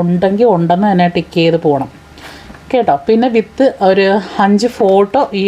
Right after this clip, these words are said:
ഫിൽ ചെയ്ത് കഴിയുമ്പോൾ ഒരു അഞ്ച് ഫോട്ടോ ഇതിൻ്റെ അകത്ത് ഒട്ടിക്കേണ്ടതായിട്ട് വരും ഈ ഫോം ഫിൽ ചെയ്ത് കഴിയുമ്പോൾ. പിന്നെ മെയിനായിട്ടും,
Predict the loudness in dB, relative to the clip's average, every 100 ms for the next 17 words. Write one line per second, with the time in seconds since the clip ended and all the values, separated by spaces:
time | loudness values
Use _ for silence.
0 | 0 0 2 2 2 0 0 0 0 0
1 | 0 0 -2 0 0 2 0 0 -2 -2
2 | -6 -10 -18 -18 -8 -4 -2 -2 -2 0
3 | 2 2 0 -2 -2 -2 -8 -14 -14 -4
4 | 0 0 0 0 0 0 0 2 2 2
5 | 0 0 0 0 -4 -6 -20 -20 -20 -20
6 | -20 -20 -20 -20 -20 -18 -20 -20 -20 -20
7 | -4 0 4 6 6 4 0 -10 -10 -12
8 | -12 -14 -14 -18 -20 -20 -2 2 4 4
9 | 4 4 2 0